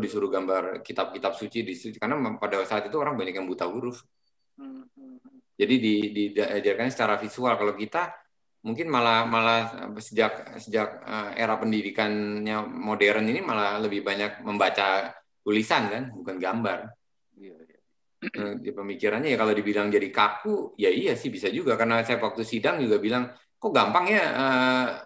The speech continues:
Speaker 1: cuma ngelihat foto doang terus, eh, bisa, bisa lulus atau kayak gitu." Buat mereka tuh bayangannya sesimpel itu, padahal profesor.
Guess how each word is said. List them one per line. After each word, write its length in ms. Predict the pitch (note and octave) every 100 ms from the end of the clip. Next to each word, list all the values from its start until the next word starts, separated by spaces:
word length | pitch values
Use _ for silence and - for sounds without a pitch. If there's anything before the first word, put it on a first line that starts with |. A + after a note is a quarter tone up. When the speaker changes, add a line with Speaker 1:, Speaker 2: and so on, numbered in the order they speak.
| _ -
Speaker 1:
cuma 240 | B2+ B2+
ngelihat 240 | B2 B2 B2+
foto 320 | B2+ B2 C3
doang 400 | A#2 C3+ D#3 C#3
terus, 240 | C3+ D3+ - _ _ _ _
eh, 160 | A2 G#2+
bisa, 300 | G#2 A#2 A2 A2 A2 A2 E2 G#2+
bisa 320 | G#2 A2 G#2+
lulus 400 | G#2 A2 B2+ C3+
atau 160 | A#2
kayak 240 | A2+ A#2+ A#2
gitu." 80 | C3
Buat 240 | C3 C3
mereka 240 | C#3 C3
tuh 80 | -
bayangannya 400 | B2+ A2+ C3 G3+
sesimpel 480 | C#3+ B2+ A#2 A#2 C3
itu, 80 | D#3
padahal 320 | A#2 D#3+ -
profesor. 480 | A#2+ E3 F#3+ A2